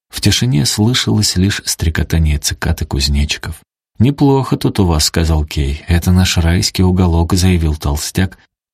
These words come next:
гордо произведенным на Кея впечатлением. Клод показал Кею, где разместились партизаны, представил ему Трентье. Теперь юг был свободен, многие бойцы разошлись по домам,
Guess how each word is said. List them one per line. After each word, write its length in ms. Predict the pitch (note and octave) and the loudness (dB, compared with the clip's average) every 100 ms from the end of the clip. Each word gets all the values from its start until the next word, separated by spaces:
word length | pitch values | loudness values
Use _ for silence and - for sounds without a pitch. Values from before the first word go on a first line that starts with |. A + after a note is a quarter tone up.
| - | 0
гордо 520 | F2+ F#2 F2+ E2+ F#2 | 2 4 2 0 0
произведенным 800 | F#2+ E2+ D#2 D#2+ E2 F2 E2+ D#2+ | 0 0 2 0 2 2 2 2
на 100 | D#2 | 0
Кея 320 | - D#2+ D2+ | 0 0 0
впечатлением. 920 | - D#2+ - - C#2 C#2+ C#2 C#2 D2 _ _ - | -2 -4 -4 -4 -2 -2 -2 -2 -6 _ _ -4
Клод 320 | - B2 - | 0 2 0
показал 400 | G#2 G2+ F#2+ G#2 | -2 0 2 0
Кею, 460 | - - A2+ A2+ F#2 | -2 0 2 2 2
где 240 | E2 G2+ | 2 2
разместились 680 | G#2 F2 E2 - F#2+ F2+ - | 2 2 0 0 0 0 0
партизаны, 720 | E2+ D#2+ - D2+ F2 G2+ F#2+ | -4 -4 -2 2 2 2 0
представил 640 | - D2+ - - E2+ E2 | -2 -6 -4 0 2 2
ему 260 | D2+ D2+ D2 | 2 0 0
Трентье. 580 | - D2+ C#2+ - C#2 C#2 _ _ _ _ - | -2 -2 -2 -4 -4 -6 _ _ _ _ -4
Теперь 440 | - B2+ A#2+ - | -2 0 0 0
юг 300 | F#2+ A2+ G#2 | 0 2 0
был 180 | F#2 G#2 | 0 0
свободен, 640 | - F#2 E2+ F2+ F#2+ D2 | 0 -2 0 0 0 0
многие 540 | C2+ D2 E2 F#2 E2+ D#2+ | 0 2 4 4 2 2
бойцы 420 | D#2 D#2 - G2+ | 2 0 0 0
разошлись 540 | F2 D2+ C#2+ D#2+ D#2 | 0 0 -2 -2 -2
по 140 | - D2+ | -2 -2
домам, 460 | D2+ E2+ G#2+ A2 | 2 2 2 -2